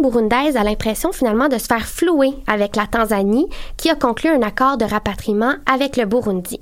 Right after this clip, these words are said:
Donc d'abord, revenons un peu en arrière, en juillet deux mille dix-huit.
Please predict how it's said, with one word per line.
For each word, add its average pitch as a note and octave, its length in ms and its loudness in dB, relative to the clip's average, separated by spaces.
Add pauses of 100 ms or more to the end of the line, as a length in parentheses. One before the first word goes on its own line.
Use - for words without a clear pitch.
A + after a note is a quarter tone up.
(480)
Donc A3 200 0
d'abord, D#4 400 2
revenons C#4 320 2
un C4 60 2
peu D4+ 120 0
en C#4+ 120 4
arrière, A3 540 0
en G3 120 0
juillet B3 320 0
deux C4 100 2
mille A#3 220 0
dix-huit. - 520 -10